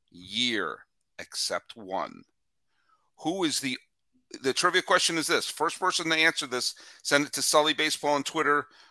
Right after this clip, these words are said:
or Locked On M L B Pods on Twitter, or leave it here in the comments. Who is the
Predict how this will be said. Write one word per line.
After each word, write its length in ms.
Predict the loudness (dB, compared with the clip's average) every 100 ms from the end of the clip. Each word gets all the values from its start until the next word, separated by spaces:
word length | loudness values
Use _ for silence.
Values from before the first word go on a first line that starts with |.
| _
or 300 | -2 2 4
Locked 320 | 6 6 6
On 160 | 2 2
M 100 | 0
L 100 | -2
B 160 | -4
Pods 360 | 2 8 8 6
on 80 | -2
Twitter, 200 | -2 -2
or 60 |
leave 180 | -2 -6
it 80 | -8
here 380 | -4 0 0 0
in 140 | -6 -8
the 60 | -2
comments. 600 | 6 6 6 0 -4 -10 -18 -20 _ _ -6
Who 280 | -2 2 2
is 220 | 2 0
the 180 | -4